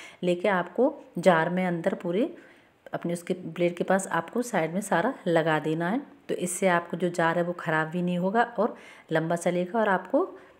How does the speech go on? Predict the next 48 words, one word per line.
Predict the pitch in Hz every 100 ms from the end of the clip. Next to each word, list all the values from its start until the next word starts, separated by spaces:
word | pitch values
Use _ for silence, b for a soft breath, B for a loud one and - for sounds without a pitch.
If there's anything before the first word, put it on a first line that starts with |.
| _ - -
स्मेल | - 180 170
भी | 170
नहीं | 185 190
होगी | 196 233
और |
आपका | 196 - 180
जार | 196 277
ख़राब | - 170 156
भी | 156
नहीं | 156
होगा। | 151 147 156 - - _ b b b -
तो | 165
अब | 160 - - -
चलते | 175 170
हैं | 175
अगली | 170
टिप | 175 185
की | - 190
ओर। | 220 247 B B B
जो | 175
ब्रेड | 170 175 202
होती | 180 190 202
है | 202 220 220 -
हर | 175
घर | 170 170
में | 170
इस्तेमाल | 170 - 175 175
होती | 175 180
है, | 180
बच्चे | 175 175 185
खाते | 180 170
हैं, | 185
बड़े | 180 180
खाते | 180 175 175
हैं। | 196
तो | 214
क्या | 196
होता | 180 180 190
है, | 202
जैसे | 196 208 214 B B B
हमने | 185 190
दो | 190 185
चार | 185 190
ब्रेड | 185 185 185 185
खा | 180
ली | 175 196
तो | 214
पैकेट | 196 180 180